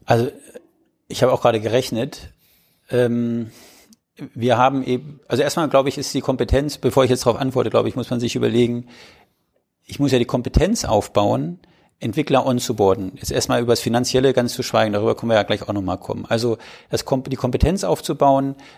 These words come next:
Entwickler anzuborden und das muss man ja auch dann sagen, vielleicht sogar remote, weil man ja nicht alle überall findet, dass sie bei einem, äh, in der Stadt sind, äh,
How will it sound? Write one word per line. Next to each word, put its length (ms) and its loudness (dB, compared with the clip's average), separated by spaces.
Entwickler 520 -2
anzuborden 640 0
und 160 -4
das 280 0
muss 160 -6
man 60 2
ja 60 0
auch 120 0
dann 160 0
sagen, 460 0
vielleicht 320 2
sogar 240 2
remote, 480 2
weil 160 0
man 220 0
ja 120 4
nicht 200 -2
alle 220 2
überall 640 0
findet, 320 0
dass 120 2
sie 120 -4
bei 140 4
einem, 260 -2
äh, 480 -4
in 80 -6
der 80 2
Stadt 240 0
sind, 320 -4
äh, 140 -4